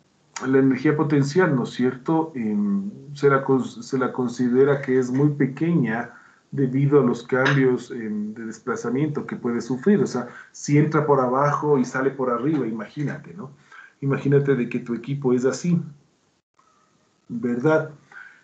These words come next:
Y pues, em, por aquí está entrando la columna, el, el, la una corriente, por acá va, por acá abajo estaría entrando la otra corriente, ¿verdad? Y está saliendo por acá arriba.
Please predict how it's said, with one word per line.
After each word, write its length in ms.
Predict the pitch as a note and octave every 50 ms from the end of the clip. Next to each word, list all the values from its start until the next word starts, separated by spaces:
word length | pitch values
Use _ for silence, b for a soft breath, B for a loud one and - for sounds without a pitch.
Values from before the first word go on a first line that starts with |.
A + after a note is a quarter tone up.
| B B -
Y 100 | D#3 C#3
pues, 340 | C#3 C#3 C3 C3 A#2+ B2+ A2
em, 480 | C3+ C3 B2 A#2+ A#2 A#2 A#2 A#2 A2
por 200 | - - C3+ C3+
aquí 300 | C3 A#2 - - - C#3+
está 220 | D3 C#3+ - - C#3
entrando 520 | C3+ C3 - - C3 C3+ C#3 C#3+ C#3 C#3
la 140 | B2+ A#2+ A#2
columna, 840 | - B2+ A#2 A#2 A#2 A#2+ B2+ C3+ C#3 C3+ C3 B2 A#2 A2 G#2 G2+ G#2+
el, 240 | A2 A2 A#2+ A#2+ A#2+
el, 800 | B2+ - B2 A#2+ A#2 A2+ A2 G#2+ G#2 G2+ G2+ G2+ G2+ G2 G2+ G#2
la 120 | A2 A2 A2
una 340 | A#2+ C3 C#3+ C#3+ C3+ A2 -
corriente, 560 | - A#2 A2+ B2 C#3 D3 D3 C#3 - B2 G#2+
por 160 | - A#2 G#2+
acá 180 | G#2 - - A#2+
va, 400 | A#2 B2 C3 B2+ - - - -
por 140 | - A2+ G#2+
acá 180 | G2+ - -
abajo 300 | A#2 A2+ B2+ C#3+ C#3+ C#3+
estaría 300 | C3+ - - B2+ A#2 B2
entrando 380 | B2+ A#2+ - C#3 C#3 C#3 C#3 B2
la 120 | A#2 A2+
otra 260 | A#2+ C3 B2+ - B2 -
corriente, 520 | - A#2 A#2 B2+ C#3+ D#3 E3 D#3+ - A2+
¿verdad? 240 | G#2+ A2 A2+ B2+ C3
Y 60 | B2
está 220 | C3+ - - D#3 C#3+
saliendo 440 | C#3+ C#3 C3 C3+ D3+ D3+ D3+ D3 C#3+
por 140 | C3+ B2
acá 200 | A#2 A2 - C#3
arriba. 480 | B2+ B2+ C#3+ F3+ G3 - G#2 G#2 G#2 -